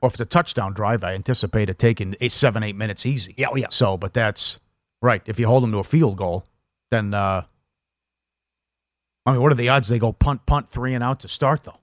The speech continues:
Speaker 1: <laughs> That's highly unlikely as well with, uh, with both teams. So,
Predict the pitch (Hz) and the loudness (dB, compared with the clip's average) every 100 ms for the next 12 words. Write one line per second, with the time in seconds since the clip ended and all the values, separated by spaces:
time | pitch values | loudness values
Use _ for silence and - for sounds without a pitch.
0 | _ _ - 139 - 180 175 170 165 151 | _ _ -10 -6 0 0 -2 -4 -6 -2
1 | 165 165 143 127 123 127 160 87 _ _ | -4 -4 -8 -6 -2 4 4 2 _ _
2 | _ - 120 - 131 117 101 110 - 117 | _ -2 -2 0 0 0 0 -4 -2 -2
3 | 95 113 92 85 - _ _ _ - 113 | -2 -6 -8 -10 -14 _ _ _ -4 -2
4 | 95 | -4